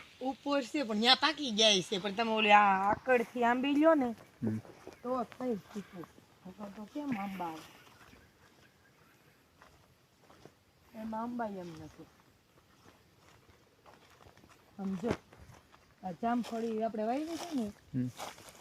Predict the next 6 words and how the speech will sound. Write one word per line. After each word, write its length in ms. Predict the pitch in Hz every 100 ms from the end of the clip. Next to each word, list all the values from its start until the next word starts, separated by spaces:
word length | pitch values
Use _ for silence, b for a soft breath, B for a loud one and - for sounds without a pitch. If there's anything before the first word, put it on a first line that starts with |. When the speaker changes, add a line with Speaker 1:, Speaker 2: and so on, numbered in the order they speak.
| - 202
Speaker 1:
એ 40 |
જામફળીમાં 720 | 170 220 233 - 240 220 196 175 -
નવું 420 | 208 262 247 226
એક 180 | 226 175
જામફળ 420 | 226 233 190 202
આવ્યું. 280 | 185 185 151